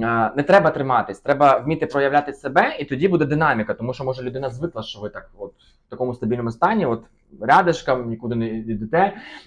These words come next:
нічого не відбувається. Розумієте, да? Опять же, карта може казати про якусь історію, що, опять же, може бути багато клієнтів, коли ваш фінансовий статус, ну, я б не сказав, що може змінитися, він, е, залишиться в тому форматі, в якому є. Ну, при цьому робота мо-,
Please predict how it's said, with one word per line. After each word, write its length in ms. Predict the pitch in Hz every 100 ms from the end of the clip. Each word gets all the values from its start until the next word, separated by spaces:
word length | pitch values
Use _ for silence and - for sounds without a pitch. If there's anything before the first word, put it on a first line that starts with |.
| -
нічого 260 | 127 170
не 80 | 180
відбувається. 720 | 156 143 143 131 101 95 92 - - - -
Розумієте, 360 | 123 151 143 107
да? 300 | 240 - - -
Опять 200 | 165 139
же, 80 | 127
карта 240 | 165 170
може 200 | 165 175
казати 260 | 151 151 113
про 180 | 135
якусь 320 | 135 135 151 -
історію, 380 | - 170 165
що, 440 | 143 - 127 123 - _
опять 280 | 113 113 135
же, 60 | 113
може 220 | 135 135
бути 200 | 135 131
багато 380 | 131 147 135 131
клієнтів, 640 | 131 131 196 302 175 131
коли 280 | 135 131 131
ваш 440 | 117 127 - - 113
фінансовий 420 | 131 143 143 123
статус, 440 | 120 147 147 135 _ - - - - -
ну, 60 |
я 100 | 185
б 60 | 196
не 60 | 180
сказав, 260 | 185 190
що 120 | -
може 220 | 165 165 156
змінитися, 680 | 160 170 247 294 202 156
він, 180 | 139 165
е, 240 | - 127 131
залишиться 420 | 151 185 - 139
в 60 | -
тому 260 | 175 175 147
форматі, 400 | 151 156 220 208
в 20 |
якому 360 | 139 135 151 139
є. 300 | 113 98 82 - - 196
Ну, 100 | 123
при 100 | 139
цьому 200 | 147 190
робота 260 | 135 165 135
мо-, 160 | 139